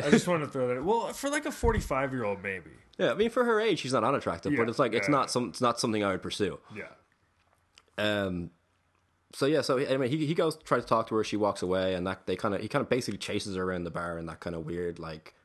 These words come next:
Speaker 2: trying to play it cool way. He ends up leaving. So she comes up and basically spills the beans, tells me everything, right?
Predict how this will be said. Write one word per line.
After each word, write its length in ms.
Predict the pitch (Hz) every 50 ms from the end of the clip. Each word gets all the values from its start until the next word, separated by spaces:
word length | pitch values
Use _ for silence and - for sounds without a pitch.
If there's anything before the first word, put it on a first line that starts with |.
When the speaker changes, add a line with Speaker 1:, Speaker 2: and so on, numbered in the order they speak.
| _ _
Speaker 2:
trying 220 | - 104 98 92
to 60 | 87
play 200 | - - 95 90
it 100 | 87 82
cool 240 | - - 98 90 92 92
way. 260 | 90 90 87 85 - - - - - - -
He 80 | 101 110
ends 140 | 107 104 98
up 80 | -
leaving. 320 | 92 90 92 90 82 73 - - - - - - - - - - _ _ _ -
So 100 | - 113
she 180 | - - 220
comes 240 | - - 175 135 120
up 140 | 123 117 -
and 80 | 104 95
basically 260 | 98 95 90 92 85
spills 320 | - - 107 101 98 -
the 60 | -
beans, 280 | - - 69 62 - -
tells 220 | - 123 123 117 -
me 80 | 104 92
everything, 300 | 85 80 78 76 73 - -
right? 240 | 87 92 98 -